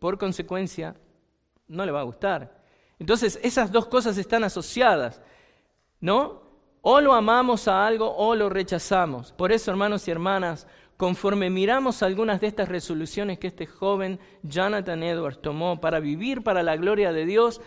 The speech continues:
debemos entender que él entendía claramente que muchas de las cosas con las que se enfrentaba tenían que ver con cosas que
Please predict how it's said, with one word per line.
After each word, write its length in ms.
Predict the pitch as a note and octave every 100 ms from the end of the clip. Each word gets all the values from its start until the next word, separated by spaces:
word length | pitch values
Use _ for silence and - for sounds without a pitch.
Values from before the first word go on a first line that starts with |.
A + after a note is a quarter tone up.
| - - -
debemos 480 | F#3+ A#3+ C#4+ B3+
entender 880 | A#3+ A#3 G3+ G3+ A3+ C4+ A3+ - - -
que 300 | F#3+ G#3+ C4+
él 100 | C4
entendía 720 | A#3 G#3+ G#3 G#3+ B3+ A#3+ G#3
claramente 840 | A#3 B3 B3 A3+ A3+ B3+ B3 G#3+
que 140 | - F#3+
muchas 380 | C4 D4+ C4
de 80 | A3+
las 160 | G3+ -
cosas 340 | A#3 A#3+ G#3+
con 160 | - G3
las 120 | F#3
que 60 | F3
se 140 | F3+
enfrentaba 840 | E3+ E3+ E3+ E3+ E3 A#3 B3 B3 - - -
tenían 400 | - F3+ A3 G#3
que 120 | G3
ver 200 | F#3+ G#3
con 180 | G3 F3
cosas 380 | E3+ G#3+ - G3
que 340 | - D#3+ C3+